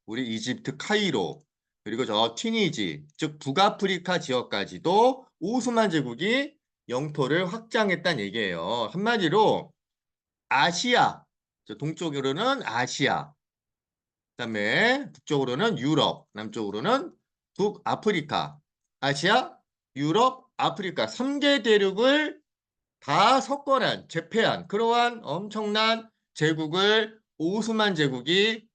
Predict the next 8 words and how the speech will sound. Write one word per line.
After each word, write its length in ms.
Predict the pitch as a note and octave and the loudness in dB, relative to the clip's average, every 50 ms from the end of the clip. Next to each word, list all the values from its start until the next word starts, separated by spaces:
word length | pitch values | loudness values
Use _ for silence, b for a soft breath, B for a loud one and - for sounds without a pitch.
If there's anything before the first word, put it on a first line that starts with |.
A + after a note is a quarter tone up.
| _ _ | _ _
이뤄냈다는 1000 | C#3 D3 D3+ E3 F3 F3+ F3+ C#3+ G2 G#2+ A2 A#2+ C#3+ D3+ D3+ G#3+ G#3+ G3 F3+ C3+ | -6 -4 0 2 2 2 2 0 -2 -4 -2 -2 -2 0 0 0 0 0 0 -2
거예요. 540 | A2 G2+ F#2 F#2 F2+ E2+ E2 D#2 D2 - _ _ _ _ _ _ _ _ _ _ _ _ _ _ _ _ _ _ | -2 -2 -2 -2 -4 -6 -6 -10 -12 -18 _ _ _ _ _ _ _ _ _ _ _ _ _ _ _ _ _ _
자, 260 | - C#3+ B2+ A#2 A2+ | 0 2 2 2 2
그리고 640 | - G3 G#3 A3 G3 F3 D3 D3 E3+ F#3 D#3 A#2+ A2 | 2 2 0 2 2 4 4 4 4 4 4 2 2
이 140 | - G3 G3 | 0 -2 -2
오스만 540 | - E3 F3+ G3 G3+ A#3 A#3 A#3 A#3+ A#3 G3+ | -2 -2 -2 -2 -2 -2 -2 0 0 0 0
제국을 720 | F3 E3 D#3 C#3 C3 B2+ F3+ G#4 - C3 G#2 E2+ D2+ - _ _ _ _ _ _ _ | 0 0 0 -2 -4 -2 0 0 2 2 0 -2 -6 -12 _ _ _ _ _ _ _
통치하는 840 | - C4 C#4 C#4 C#4+ C#4 - - B3+ A3 E3 B2+ G2+ E2+ D#2 D2+ | -8 -8 -6 -6 -8 -8 -4 0 2 4 4 2 2 -2 -8 -10